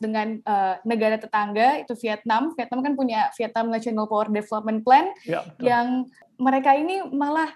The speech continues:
Speaker 1: sangat shifting sekali meninggalkan batu bara gitu. Nah,
Speaker 2: Ya.
Speaker 1: menurut Mas Denny dan juga Kang Tata ini, eh, gimana nih ngelihat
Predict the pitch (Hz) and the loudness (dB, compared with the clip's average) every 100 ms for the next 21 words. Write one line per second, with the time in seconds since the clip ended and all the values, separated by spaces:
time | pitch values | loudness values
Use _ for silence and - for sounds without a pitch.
0 | _ _ 311 302 311 - 320 320 330 311 | _ _ -2 -2 -2 0 0 2 0 0
1 | - 359 320 247 - - 240 233 233 240 | 2 2 2 -2 -4 -8 -2 0 2 2
2 | 240 226 220 220 240 247 208 202 208 196 | 2 4 4 4 0 2 0 0 -2 0
3 | 190 208 175 - _ 180 185 180 175 - | 2 2 0 -6 _ -14 -10 -8 -8 -12
4 | - - 240 220 - - - _ 247 262 | -8 6 6 6 -2 -18 -20 _ 8 10
5 | 254 254 254 - 254 262 247 247 254 302 | 10 8 4 0 2 2 4 4 4 2
6 | 311 240 226 226 220 214 226 226 226 240 | 2 2 2 -2 -2 0 2 2 0 -6
7 | 240 240 240 277 330 302 - - 233 233 | -4 -2 -2 -4 -4 -8 -12 -4 0 2
8 | 220 269 311 302 254 214 208 226 226 220 | 4 4 4 4 2 0 -2 -2 0 0
9 | 214 | -2